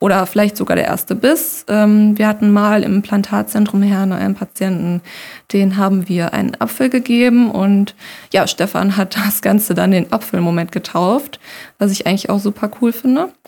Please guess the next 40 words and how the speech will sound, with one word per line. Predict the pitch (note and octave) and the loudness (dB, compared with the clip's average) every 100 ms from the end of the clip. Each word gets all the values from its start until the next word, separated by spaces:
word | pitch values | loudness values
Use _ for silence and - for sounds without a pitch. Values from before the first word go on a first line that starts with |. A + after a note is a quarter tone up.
| _ - | _ -10
Also | - G#3 | -2 0
das | G3 G#3+ G#3+ | 2 0 0
kann | B3+ | 2
man | A3+ | 2
dann | G#3+ | 2
auch | G#3 A3 | 0 0
wieder | B3 B3+ B3+ - | 0 2 0 0
als | A2 G#3+ - - _ | 0 0 -6 -14 _
TikTok | - A#3+ A#3+ A3+ | -8 -4 -2 -2
Reel | A3 A3 A#3 | 0 2 2
oder | - G#3+ G#3+ G#3+ | 0 0 0 0
YouTube | G#3 G3+ - - | 2 0 -2 -12
Shorts | - A#3+ C4 - | -2 -2 -2 0
benutzen. | C4 C4+ C#4 - F4+ G#4 _ _ _ _ - - _ - | 2 2 -2 -6 -6 -8 _ _ _ _ -16 -16 _ -10
Content | - A3 G#3 G#3 G3 | 2 2 4 2 2
Nummer | F#3 F#3 | 2 0
drei | F3+ F3 - B3+ A#3 | -2 -2 2 2 2
wäre | G#3+ G3+ | 0 0
dann | F#3+ F#3+ | 0 0
ein | - F#3 | 0 -4
Vorher-Nachher-Foto | - F3+ F3 F3+ D3+ C4 C4 B3+ B3 A#3+ | -2 -2 0 0 0 -2 0 -2 0 -4
von | - G#3+ G3+ | 0 2 4
den | G3 | 2
Zähnen | F#3+ - F#3+ F#3+ | 0 -2 -2 -2
an | - F3 | -2 -2
sich. | F#3+ C#4+ G#4 - - - - - - | 0 0 -2 -10 -20 -20 -20 -10 -2
Also | G#3 | 0
einmal | G#3+ G#3+ G#3+ A3 | 2 4 4 4
die | G#3 | 4
Situation | G3+ G#3+ G#3+ G#3 - G3+ | 2 2 -2 -2 0 2
im | F#3 F#3+ | 2 0
Mund | F#3 | 0
vorher | - B3 C4 B3+ A#3+ | 0 2 4 4 2
und | A3 | 0
einmal | F#3+ G#3 | 0 0
die | G#3 | 2
Situation | G#3+ G3+ - F#3+ - - F#3 F#3 | 0 -2 -4 -6 -6 -4 -2 -2
im | - | -2
Mund | F3 E3+ G3 | -2 -2 -2
nachher. | G#3+ A3 B3 A#3+ A#3+ | -2 0 0 0 -2